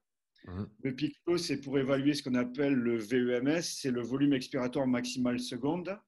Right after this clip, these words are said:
Speaker 2: où on a une espèce de bâtonnet un peu creux avec un curseur, où, euh, on souffle le plus fort possible pour faire monter le curseur. Il y en a des, euh, mécaniques, c'est celui que j'ai parce que ça, ça coûte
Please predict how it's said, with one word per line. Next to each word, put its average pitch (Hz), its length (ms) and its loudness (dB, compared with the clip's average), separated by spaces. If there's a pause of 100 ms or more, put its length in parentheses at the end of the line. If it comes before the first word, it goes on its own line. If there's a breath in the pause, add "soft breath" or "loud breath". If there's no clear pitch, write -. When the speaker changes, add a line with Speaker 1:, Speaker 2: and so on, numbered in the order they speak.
(480 loud breath)
Speaker 2:
où 143 300 6
on 131 180 4
a 139 320 4
une 123 100 2
espèce 143 380 2
de 127 140 -2
bâtonnet 147 460 2
un 135 120 2
peu 127 160 -6
creux 151 280 0
avec 117 260 0
un 123 100 -4
curseur, 156 640 -2 (420 loud breath)
où, 151 380 0
euh, 127 220 2 (180)
on 127 140 0
souffle 160 380 -4
le 127 200 4
plus 131 160 -6
fort 165 280 0
possible 156 580 -2
pour 147 260 -2
faire 139 200 -2
monter 127 280 0
le 131 100 -2
curseur. - 480 -8 (360 loud breath)
Il 131 80 2
y - 20 4
en 139 80 2
a 147 100 6
des, 127 260 4
euh, 117 180 6
mécaniques, 131 680 2
c'est - 140 -12
celui - 180 -10
que 117 120 -10
j'ai 110 180 -4
parce 123 180 -8
que 120 60 -10
ça, - 160 -16
ça 107 80 -18 (100)
coûte - 140 -18